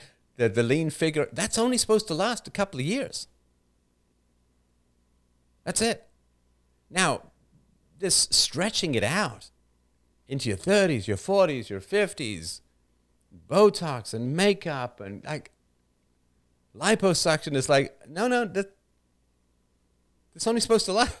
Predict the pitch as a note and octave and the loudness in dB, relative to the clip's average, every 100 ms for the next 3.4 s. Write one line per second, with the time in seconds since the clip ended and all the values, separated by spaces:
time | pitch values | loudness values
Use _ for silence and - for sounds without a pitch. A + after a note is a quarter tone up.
0 | - _ A3+ A#3 E3+ F#3+ D#4 - - - | -16 _ -4 -2 -2 0 2 2 -2 -14
1 | A4+ A4+ A4 _ _ _ _ - C4 A#3 | -16 -18 -20 _ _ _ _ -2 -2 2
2 | A3+ - D3+ G3+ - E3 D#3+ D#3 A2+ A#3 | 0 0 0 -2 0 -2 0 0 -2 -2
3 | - - - | -4 -8 -16